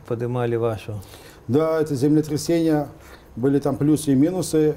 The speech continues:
Speaker 2: Э, вот район Чиланзар ташкентский, это в основном построено, э, республиками С С С Р, по-,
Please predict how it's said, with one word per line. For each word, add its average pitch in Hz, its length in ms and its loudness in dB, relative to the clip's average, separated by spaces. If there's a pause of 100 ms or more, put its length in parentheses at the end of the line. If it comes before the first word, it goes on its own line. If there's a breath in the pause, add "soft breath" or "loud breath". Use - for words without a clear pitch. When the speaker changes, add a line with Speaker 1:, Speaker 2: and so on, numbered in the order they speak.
Speaker 2:
Э, 110 720 -8
вот 120 200 -2 (120)
район 135 380 2
Чиланзар 131 480 0
ташкентский, 139 580 -2
это 117 380 -2
в 104 80 -4
основном 120 280 -2
построено, 113 600 -4 (320 loud breath)
э, 104 480 -6
республиками 139 640 -2 (380)
С 95 60 -8
С - 120 -12
С - 40 -4
Р, 120 120 0
по-, 147 200 -12